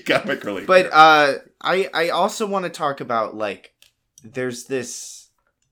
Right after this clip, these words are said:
Speaker 2: I don't know what to call it, like, kind of the moral here. Uh, this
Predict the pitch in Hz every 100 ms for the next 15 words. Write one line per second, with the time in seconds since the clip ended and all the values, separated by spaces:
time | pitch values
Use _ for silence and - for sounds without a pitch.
0 | _ _ _ _ 143 143 139 120 101 _
1 | - - _ 104 113 101 110 104 87 95
2 | 107 - _ - 156 156 127 107 104 95
3 | 92 90 95 90 87 87 _ _ _ _
4 | - 98 95 92 95 85 _ _ _ 110
5 | 104 117 117 -